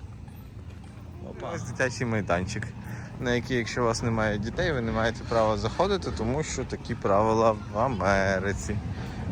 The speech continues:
От. Ну, тут просто крадуть дітей в Америці, тому система безпеки присутня на вулицях.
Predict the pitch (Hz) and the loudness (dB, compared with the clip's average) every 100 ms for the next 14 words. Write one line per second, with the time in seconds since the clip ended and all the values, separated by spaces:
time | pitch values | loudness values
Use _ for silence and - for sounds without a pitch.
0 | - - - 95 90 95 - - - - | -6 -6 -6 -4 -2 -2 -2 -6 -6 -8
1 | - - - - - - - - 185 147 | -8 -8 -8 -8 -8 -6 -6 -2 -2 0
2 | - 135 - 131 135 135 123 123 180 427 | 2 2 2 0 0 2 2 4 6 8
3 | 359 117 107 95 95 113 104 110 147 226 | 8 8 8 6 4 0 -2 0 4 6
4 | 226 196 - - - - - - 127 120 | 4 2 -2 -4 -4 -6 -6 -4 -4 4
5 | 147 156 131 120 - 143 - 120 135 131 | 6 6 4 2 4 4 4 0 0 0
6 | 90 98 98 104 - 101 95 95 90 87 | -2 -2 -2 -2 -8 -8 -6 -4 -4 -4
7 | - | -6